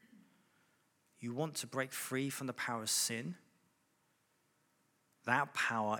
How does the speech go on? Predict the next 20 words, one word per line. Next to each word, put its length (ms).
is 200
only 320
in 80
Jesus. 600
You 120
want 140
a 40
relationship 720
with 80
the 60
creator 380
of 60
the 80
world? 360
That 160
is 180
only 160
discovered 640
through 480
Jesus. 600